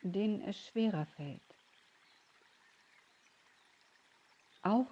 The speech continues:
ich bin davon überzeugt, dass wir uns vor unserer Erdenankunft einen Seelenplan ausgedacht haben.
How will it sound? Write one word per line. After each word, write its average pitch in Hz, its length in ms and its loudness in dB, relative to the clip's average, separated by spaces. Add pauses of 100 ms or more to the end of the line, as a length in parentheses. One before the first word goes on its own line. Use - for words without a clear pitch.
(120)
ich - 360 -2 (480)
bin 240 220 8
davon 254 340 4
überzeugt, 165 920 -4 (880)
dass 196 260 4
wir 220 140 6
uns 220 280 4
vor 254 460 2 (260)
unserer 180 520 2
Erdenankunft 202 1300 -2 (1200)
einen 196 500 4
Seelenplan 156 920 0 (440)
ausgedacht 143 840 -6
haben. 143 380 -12